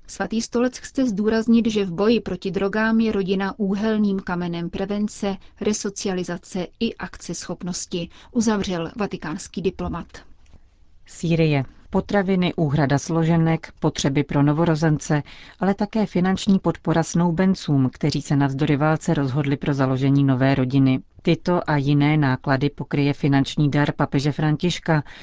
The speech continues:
Speaker 2: který v závěru duchovních cvičení zaslal do Alepa, vysvětluje farář tamního kostela svatého Františka, otec Ibrahim Al-Sabák.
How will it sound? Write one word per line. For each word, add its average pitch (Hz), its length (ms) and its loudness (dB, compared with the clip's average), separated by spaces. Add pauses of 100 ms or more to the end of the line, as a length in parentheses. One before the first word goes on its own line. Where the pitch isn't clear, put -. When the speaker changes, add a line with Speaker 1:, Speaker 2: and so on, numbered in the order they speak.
(160)
Speaker 2:
který 208 280 -2
v 180 40 -2
závěru 185 420 0
duchovních 170 440 -2
cvičení 165 540 0
zaslal 143 380 -2
do 131 160 -2
Alepa, 147 440 0 (500)
vysvětluje 147 600 0
farář 143 440 0
tamního 139 440 2
kostela 131 440 -4
svatého 139 400 -2
Františka, 160 640 -2 (380)
otec 185 380 -2
Ibrahim 139 440 0
Al-Sabák. 131 600 0